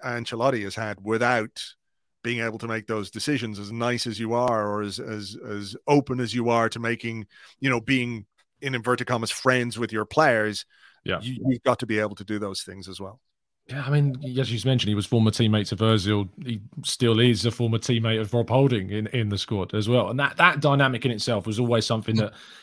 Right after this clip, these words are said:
Speaker 2: if you're coming in, you have to address absolutely from day one, because you can't have that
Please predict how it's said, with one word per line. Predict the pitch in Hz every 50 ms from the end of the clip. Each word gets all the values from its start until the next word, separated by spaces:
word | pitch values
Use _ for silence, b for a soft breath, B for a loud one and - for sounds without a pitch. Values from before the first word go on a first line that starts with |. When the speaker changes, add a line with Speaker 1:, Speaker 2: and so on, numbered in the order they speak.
| B
Speaker 2:
if | - -
you're | 151 139
coming | - - 147 135 135 139
in, | 139 123 104
you | 95 117 143 147 135
have | 131 127 - - -
to | 98 -
address | 101 92 - - 127 117 98 - - - - _
absolutely | 120 127 139 143 - - 131 117 120 117 117 117
from | 113 - 113 107
day | 101 107 107 104
one, | 98 101 98 95 101 104
because | 107 117 107 - 104 104
you | 120 123
can't | - - 143 139 135 127 117
have | 104 127 123 107 -
that | - 117 110 107 -